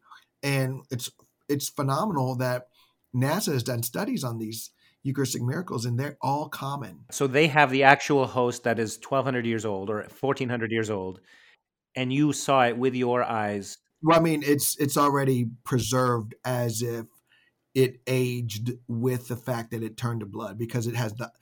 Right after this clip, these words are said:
Speaker 1: you know how blood has iron?
Speaker 2: Yes.
Speaker 1: Well, it's all, the host is all looking like iron, like rusty red.
Speaker 2: Gotcha.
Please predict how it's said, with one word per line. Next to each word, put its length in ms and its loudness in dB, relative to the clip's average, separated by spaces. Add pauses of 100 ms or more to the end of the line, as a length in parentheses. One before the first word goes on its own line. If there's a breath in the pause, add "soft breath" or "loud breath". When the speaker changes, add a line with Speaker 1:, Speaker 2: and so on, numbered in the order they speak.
(200 soft breath)
Speaker 1:
you 100 -2
know 140 2
how 120 2
blood 280 0
has 200 -4
iron? 440 -4 (200)
Speaker 2:
Yes. 240 0
Speaker 1:
Well, 280 0 (480)
it's 200 -2 (120)
all, 400 2
the 100 2
host 340 2
is 120 -4
all 340 0
looking 280 -2
like 260 -6
iron, 480 -10
like 200 -10
rusty 520 -6
red. 400 -8 (380)
Speaker 2:
Gotcha. 420 -12